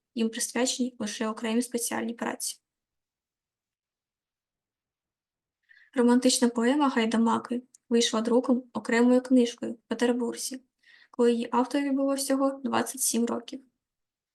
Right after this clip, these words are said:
Оспівуючи драматичні події та дієвих осіб, автор опоетизовує їх як поборників святої волі. "Сини мої гайдамаки, світ широкий, воля.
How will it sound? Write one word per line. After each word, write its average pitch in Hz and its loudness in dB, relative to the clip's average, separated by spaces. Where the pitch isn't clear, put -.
Оспівуючи 269 -2
драматичні 262 2
події 262 2
та 247 -6
дієвих 220 -4
осіб, 233 -4
автор 240 -2
опоетизовує 262 4
їх 254 -2
як 220 -6
поборників 247 0
святої 214 -6
волі. 233 -8
"Сини 240 2
мої 294 0
гайдамаки, 233 -2
світ 233 2
широкий, 226 0
воля. 226 0